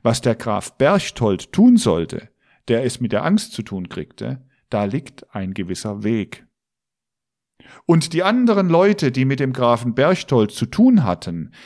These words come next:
die hatten ja natürlich nicht minder solche Angst, nicht wahr? Nun, da liegt ein gewisser Weg.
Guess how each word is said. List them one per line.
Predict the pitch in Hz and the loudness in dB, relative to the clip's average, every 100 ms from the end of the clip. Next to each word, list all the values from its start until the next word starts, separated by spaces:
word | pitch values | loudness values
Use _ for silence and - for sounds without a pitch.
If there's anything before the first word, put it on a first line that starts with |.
| - _ | -20 _
die | 156 196 | -2 0
hatten | 147 131 143 160 143 | 0 -2 -4 -8 -4
ja | 123 120 131 | -2 -2 -2
natürlich | 123 110 - 123 127 - | -4 -6 -2 -2 -2 0
nicht | 117 123 - | -2 -2 -4
minder | 139 180 190 123 | 0 2 2 0
solche | - 98 185 - - | 0 -4 -4 -6 -8
Angst, | 82 - - - | -14 -16 -20 -18
nicht | - 101 - | -12 -12 -12
wahr? | - 113 135 - _ _ _ _ _ _ _ _ _ _ _ | -10 -8 -10 -16 _ _ _ _ _ _ _ _ _ _ _
Nun, | 127 139 117 101 - - | -6 -2 -2 -2 -12 -6
da | 107 139 | -2 0
liegt | 135 143 - - | -2 -6 -10 -8
ein | 120 120 | -6 -4
gewisser | 120 120 123 117 | -6 -6 -4 -4
Weg. | 92 76 - | -6 -8 -14